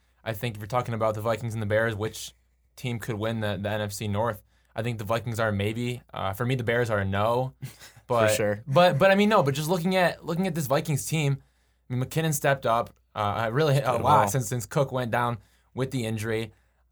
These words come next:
Speaker 1: Their next two games, they play the Browns and the Redskins, both very, very winnable games for the Bears. I, I mean, I mean, excuse me, for the Vikings. But, I mean, it's just really one of those things where also Case Keenum, like,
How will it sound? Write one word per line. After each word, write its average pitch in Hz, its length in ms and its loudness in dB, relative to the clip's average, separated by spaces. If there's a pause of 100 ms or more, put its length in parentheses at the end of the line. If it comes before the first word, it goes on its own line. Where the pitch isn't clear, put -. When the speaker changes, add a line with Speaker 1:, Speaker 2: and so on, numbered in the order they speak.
Speaker 1:
Their 110 100 -4
next 127 240 -4
two 143 160 -4
games, 123 320 -4
they 117 100 -2
play 117 340 -2
the 107 140 -10
Browns 117 380 0
and 135 80 0
the 131 40 0
Redskins, 117 460 -2
both 110 320 -2
very, 120 400 2
very 110 260 -2
winnable 107 380 -4
games 107 400 -6 (380)
for 127 160 -6
the 113 80 -4
Bears. 107 480 2 (500)
I, 107 280 -6
I 117 60 -4
mean, 113 340 -4 (200)
I - 20 -4
mean, 139 120 2
excuse 135 200 -2
me, 120 100 -4
for 123 100 -6
the 117 80 -2
Vikings. 107 400 -2
But, 113 260 -2 (260)
I 95 200 -6
mean, 127 160 -4
it's 123 180 -4
just 135 160 -6
really 165 340 2 (200)
one 131 120 -2
of 139 40 2
those 131 120 0
things 143 160 0
where 120 120 0
also 131 240 0
Case 131 240 -4
Keenum, 127 280 -4
like, 110 200 -8